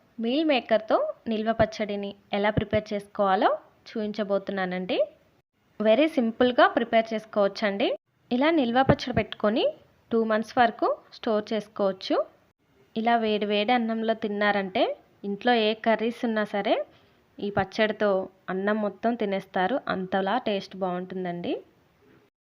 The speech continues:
ముందుగా మిక్సీ జార్లో వన్ బై థర్డ్ కప్పు కారంని తీసుకోండి. అందులోనే పొట్టు తీసిన ఇరవై వెల్లుల్లి వేసుకొని గ్రైండ్ చేసుకోండి. ఇలా గ్రైండ్ చేసుకున్న వెల్లుల్లి కారంని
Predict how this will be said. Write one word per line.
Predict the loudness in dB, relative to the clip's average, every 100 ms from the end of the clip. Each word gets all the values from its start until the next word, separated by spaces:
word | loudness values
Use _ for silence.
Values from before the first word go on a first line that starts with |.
| _ _ _ _ _ -2
ముందుగా | 2 4 4
మిక్సీ | 2 0 0 2
జార్లో | 2 4 2 2 -2 -2
వన్ | 0 2
బై | 4 6
థర్డ్ | 4 4 2
కప్పు | 2 2 2 0 -10 _ _
కారంని | 4 6 6 2 0 0
తీసుకోండి. | -2 -2 -4 -4 -6 -14 _ _ _ _ _ _ _ _ _ _ _ _ _ _ -4
అందులోనే | -2 -2 -2 -2 -4 -10 _ _ _
పొట్టు | 2 2 0
తీసిన | 0 0 0 0 -4 -4
ఇరవై | 0 0
వెల్లుల్లి | 0 -2 0 2 2
వేసుకొని | 0 -4 -4 -4 -2 -6 _ _ 0
గ్రైండ్ | 4 4 0
చేసుకోండి. | -6 -4 -4 -4 -4 -10 _ _ _ _ _ _ _ _ _ _ _ _ 0
ఇలా | 2 4
గ్రైండ్ | 4 2 0
చేసుకున్న | -2 0 2 2
వెల్లుల్లి | 0 -2 -2 2
కారంని | 4 4 0 -4